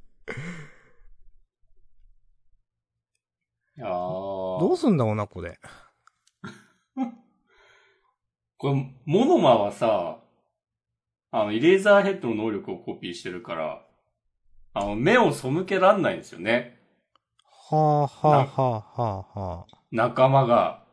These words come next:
Speaker 1: 死ぬ瞬間とか、やられる瞬間とかを。
Speaker 2: はい、はい、はい、はい。
Speaker 1: うん。その状況、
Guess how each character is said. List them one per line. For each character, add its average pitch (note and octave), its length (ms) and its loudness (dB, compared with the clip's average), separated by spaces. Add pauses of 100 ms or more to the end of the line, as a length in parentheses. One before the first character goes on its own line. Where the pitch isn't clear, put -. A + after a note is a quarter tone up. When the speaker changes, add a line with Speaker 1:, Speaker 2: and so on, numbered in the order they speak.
(240)
Speaker 1:
死 - 240 -6
ぬ A2+ 140 0
瞬 A#2 340 -4
間 A#2 280 -4
と - 60 -18
か、 G#2+ 100 -6
や G#2 120 -2
ら B2 80 0
れ B2 80 0
る A#2 120 0
瞬 A2 260 -6
間 A2 180 -6
と G2+ 100 -10
か G#2+ 120 -10
を。 D#2+ 260 -8 (200)
Speaker 2:
は D#3+ 220 0
い、 A#2+ 140 2
は B2+ 200 -2
い、 G2 120 -6
は G#2+ 200 -6
い、 F2 120 -8
は F#2 200 -10
い。 E2 40 -12
Speaker 1:
う C#3 60 -12
ん。 F#2+ 300 -6 (2250)
そ - 200 -10
の E3 200 2
状 E3 280 4
況、 D3+ 600 -2